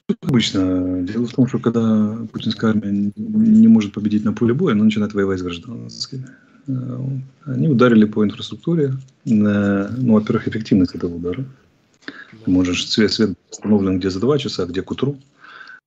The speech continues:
Speaker 1: полностью. Вообще энергетика куда больше запас прочности имеет, чем им кажется. Поэтому страшные, э, рассказы об апокали-, апокалипсисе, который нас ждет, я сильно... Сегодня премьер-министр Денис Шмыгер,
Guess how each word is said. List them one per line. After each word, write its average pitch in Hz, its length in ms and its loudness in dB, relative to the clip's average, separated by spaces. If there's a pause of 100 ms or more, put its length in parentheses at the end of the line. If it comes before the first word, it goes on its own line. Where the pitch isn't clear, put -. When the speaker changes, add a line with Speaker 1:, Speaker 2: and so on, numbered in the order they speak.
(240)
Speaker 1:
полностью. 85 460 -4
Вообще - 160 -2
энергетика 110 400 2
куда 101 240 -4
больше 95 320 -6
запас 95 240 -8
прочности - 480 -8
имеет, 92 180 -2
чем - 220 -8
им 87 80 -2
кажется. - 420 -12 (720)
Поэтому 92 300 2
страшные, 98 640 0 (180)
э, 127 800 -6
рассказы - 320 -6
об - 80 -4
апокали-, 120 400 0
апокалипсисе, 120 960 -2
который 104 320 -6
нас 98 100 -4
ждет, 120 460 -4
я 98 280 -2
сильно... 92 520 -4 (260)
Сегодня 104 800 4
премьер-министр 95 720 -2
Денис 90 280 -2
Шмыгер, 107 400 0